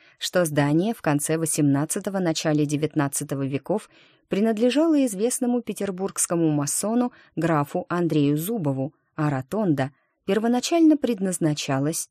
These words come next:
для масонской ложи. Ходили также слухи, что там располагался храм сатанистов. В доказательство приводят особенности узора решеток балюстрады,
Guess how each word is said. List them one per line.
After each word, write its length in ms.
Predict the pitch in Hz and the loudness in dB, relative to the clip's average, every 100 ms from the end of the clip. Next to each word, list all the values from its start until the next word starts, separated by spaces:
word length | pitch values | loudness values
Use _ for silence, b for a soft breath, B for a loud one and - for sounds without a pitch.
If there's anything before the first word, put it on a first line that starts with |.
| - | -6
для 220 | 175 202 | -4 -2
масонской 720 | 220 240 - 135 - - 185 | -2 -2 0 0 -2 -4 -6
ложи. 440 | 175 127 - 123 - _ _ _ _ - | -4 -4 -4 -8 -8 _ _ _ _ -2
Ходили 400 | - 160 151 147 | 2 4 4 2
также 360 | 151 143 147 | 0 -2 -2
слухи, 500 | 143 185 196 165 190 - _ _ - | -2 -2 -4 -2 -4 -4 _ _ -8
что 200 | - 226 | -2 2
там 220 | 285 262 | 6 6
располагался 760 | 247 - 226 220 220 220 - | 4 0 0 2 0 0 -2
храм 300 | 208 202 196 | -2 -2 -2
сатанистов. 840 | 180 190 - 185 139 123 - 131 - b b | -2 -2 -2 2 2 2 -4 -8 -10 b b
В 120 | 160 160 | -4 0
доказательство 880 | 156 143 143 131 151 165 - 208 214 _ _ - | 0 0 0 -2 -2 -6 -4 -6 -6 _ _ 0
приводят 480 | 196 214 311 302 - | 2 4 4 4 0
особенности 800 | 196 - 208 185 185 175 - 143 | 2 2 2 -2 -2 -2 -2 0
узора 480 | 139 143 233 247 | 0 0 0 2
решеток 560 | 220 196 - 165 170 160 | 0 -2 -2 -2 -2 -2
балюстрады, 760 | 156 151 - 139 135 131 135 | -2 -2 -4 -4 -4 -4 -6